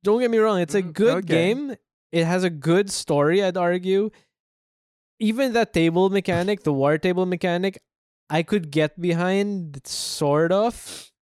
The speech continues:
Speaker 1: But what I can't get behind is the open world aspect of it. Is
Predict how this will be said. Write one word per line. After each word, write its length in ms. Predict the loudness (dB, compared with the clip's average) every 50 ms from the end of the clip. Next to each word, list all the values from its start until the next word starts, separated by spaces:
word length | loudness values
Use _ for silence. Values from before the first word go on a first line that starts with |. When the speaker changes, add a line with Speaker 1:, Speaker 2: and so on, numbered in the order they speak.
| _ _ _ _ _ _ _ _ _ _ _ _ _ _ _
Speaker 1:
But 460 | -18 -18 -8 -2 0 0 0 0 0
what 140 | 0 2 2
I 80 | 2 0
can't 460 | 0 -4 -4 -2 0 0 0 0 0
get 180 | 0 -2 0 0
behind 260 | 0 2 2 2 2
is 120 | 0 0
the 160 | 0 -2 -2 0
open 380 | 0 0 0 0 0 -2 0 0
world 260 | 0 2 0 2 2
aspect 460 | 0 0 -2 -2 -4 -4 -6 -4 -4
of 140 | -6 -2 0
it. 120 | 0 0 0
Is 280 | -2 -2 -4 -8 -12